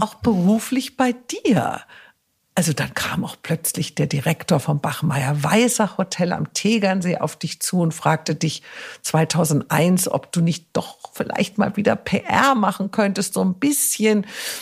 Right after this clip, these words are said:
und ihnen vielleicht da helfen könntest. Du hast gleich einen tollen großen Presseevent organisiert,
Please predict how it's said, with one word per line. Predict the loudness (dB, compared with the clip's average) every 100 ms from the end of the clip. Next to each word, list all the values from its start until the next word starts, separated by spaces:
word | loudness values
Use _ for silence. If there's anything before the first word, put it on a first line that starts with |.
| -14 -2
und | 0 0 2
ihnen | 4 6 4
vielleicht | 4 0 0 -4 -8 0
da | 2 4 2
helfen | 2 2 2 2 -2
könntest. | 0 2 2 0 -2 0
Du | 0
hast | 0 -2
gleich | -4 -4
einen | -8
tollen | -4 0 2 2
großen | 2 0 0 0
Presseevent | -2 0 2 2 0 2 2 2 2
organisiert, | 0 2 2 2 0 2 2 2 -2